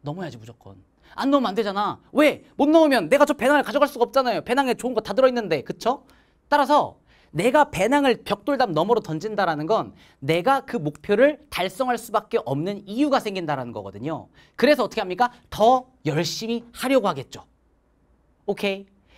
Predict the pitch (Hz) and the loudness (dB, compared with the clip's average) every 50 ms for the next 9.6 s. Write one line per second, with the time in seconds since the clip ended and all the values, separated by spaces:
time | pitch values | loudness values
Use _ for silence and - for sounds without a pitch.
0 | _ _ - 233 254 302 294 - 285 277 - - 226 254 262 254 233 226 - 233 | _ _ -2 0 2 2 0 0 0 -2 -2 0 0 2 2 2 0 -2 -4 -4
1 | 202 208 180 185 170 190 214 190 151 123 101 - - 196 190 233 262 196 - - | -2 0 2 2 2 2 2 0 -2 -2 -4 -4 -2 -2 0 0 0 0 -2 -4
2 | _ _ _ _ - - 202 214 226 254 254 294 285 269 262 233 277 320 311 226 | _ _ _ _ -6 -4 -2 0 0 0 2 2 4 4 4 4 4 2 2 2
3 | 180 214 254 247 254 247 - 185 135 - - _ _ _ - 320 330 294 208 127 | 0 0 0 -2 -2 -4 -4 -6 -8 -8 -10 _ _ _ 0 2 2 2 0 -2
4 | - - _ _ _ _ _ _ _ _ - 185 262 269 277 - 269 285 285 277 | -4 -10 _ _ _ _ _ _ _ _ -2 0 0 0 0 0 0 0 0 0
5 | 285 277 262 262 - 180 180 233 262 285 269 - - 175 - - 247 233 254 247 | 0 0 0 0 2 2 4 4 6 6 4 4 0 -6 -6 -4 -4 -2 0 0
6 | 240 - 214 160 131 101 - 87 - _ _ _ _ _ _ _ - 185 175 226 | 0 2 0 -2 -2 -4 -6 -14 -20 _ _ _ _ _ _ _ -2 0 0 0
7 | 226 - 311 - _ - 330 302 285 277 285 277 - 175 180 196 226 233 - 247 | 0 -2 -4 -4 _ 0 0 0 2 2 0 0 -2 -4 -4 -4 -4 -4 -2 -2
8 | 247 226 220 190 185 180 233 262 - - _ _ _ - - 196 165 135 143 143 | -2 -2 0 -2 -2 0 -2 -4 -6 -8 _ _ _ -6 -2 -2 -2 0 -2 -4
9 | - - 202 214 208 208 165 127 113 - 110 92 | -4 -4 -4 -2 -2 -2 -4 -4 -8 -12 -14 -20